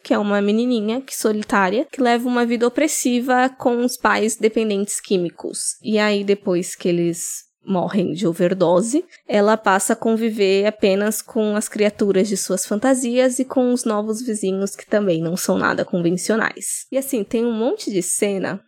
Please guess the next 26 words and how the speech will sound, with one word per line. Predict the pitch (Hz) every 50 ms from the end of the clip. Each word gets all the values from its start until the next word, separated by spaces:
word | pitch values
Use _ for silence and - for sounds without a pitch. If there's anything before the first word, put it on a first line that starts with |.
| _ _
daquelas | - 175 185 - - 220 208 202 214 -
que | - -
você | - 233
fica, | 220 - 220 208 - 233 196 185 160
uma | 190 202 202
criança | 202 - 226 208 220 - - 214
não | 226 269 285
deveria | 247 226 196 180 180 165
estar | 175 214
fazendo | - 180 180 - 180 - -
isso, | 180 202 196 - - - - 190 - _ _ _ _ _ _
não | 220 202 185 190 208 233
deveria | 226 214 214 202 208 190 196 202
estar | 196 - - 214 190 214
vivenciando | 196 214 226 202 196 208 220 220 - - - 185 196 208 208 196 - -
isso, | 175 202 202 190 - - - - 190 -
mas | - 190 185 190
mesmo | 196 220 247 254 254
assim | 247 247 - - - 247 254 254 262
a | 262
gente | 247 277 262 254 254 - -
fica | - - - 277 277 - 320 294
mesmo | 285 269 262 247 240 254 247 - 262 254
nessa | 247 240 247 - - 269
perspectiva | - 247 240 - - 240 247 - - - - 240 240 233 247 247 247 247 240 233 - - - -
de, | 262 - 226 226 233 233 233 220